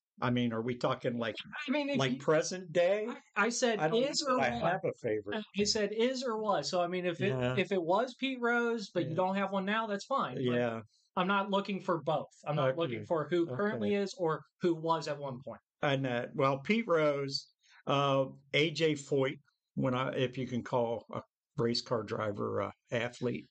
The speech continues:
Speaker 2: Uh, they
Speaker 1: because I have, I have a pit, you know.
Speaker 2: Do you consider it a sport?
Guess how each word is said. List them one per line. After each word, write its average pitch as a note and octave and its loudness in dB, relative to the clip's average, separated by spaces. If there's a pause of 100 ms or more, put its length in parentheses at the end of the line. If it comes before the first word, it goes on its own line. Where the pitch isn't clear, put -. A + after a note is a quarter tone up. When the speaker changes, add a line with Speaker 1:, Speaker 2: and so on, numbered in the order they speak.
(120)
Speaker 2:
Uh, D3+ 0
they E3 2
Speaker 1:
because F3 0
I E3+ 4
have, D3+ 4 (400)
I D#3+ 2
have C#3+ 0 (240)
a C3 2
pit, - -2
you C3 -2
know. G#2+ -2 (800)
Speaker 2:
Do F#3 4
you F#3 2
consider G#3+ -2
it A#3 -2
a - -4
sport? C4 -4